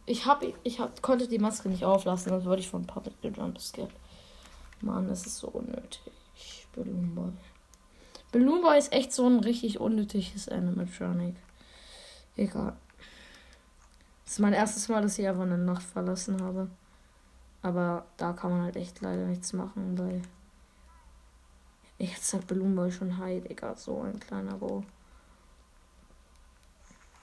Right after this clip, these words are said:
Ich hab die Musikbox lange nicht mehr offen gesehen. Äh, ganz aufgezogen.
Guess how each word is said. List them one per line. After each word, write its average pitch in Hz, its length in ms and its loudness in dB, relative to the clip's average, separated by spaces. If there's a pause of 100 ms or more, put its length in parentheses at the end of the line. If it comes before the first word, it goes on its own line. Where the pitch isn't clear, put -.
(1700)
Ich - 80 -20
hab 247 140 -20
die 208 100 -2
Musikbox 190 720 -2
lange 190 240 0
nicht 190 160 -4
mehr 185 160 -2
offen 185 300 -4
gesehen. 185 500 -4 (720)
Äh, 175 400 0
ganz 175 480 -2 (220)
aufgezogen. 185 840 -2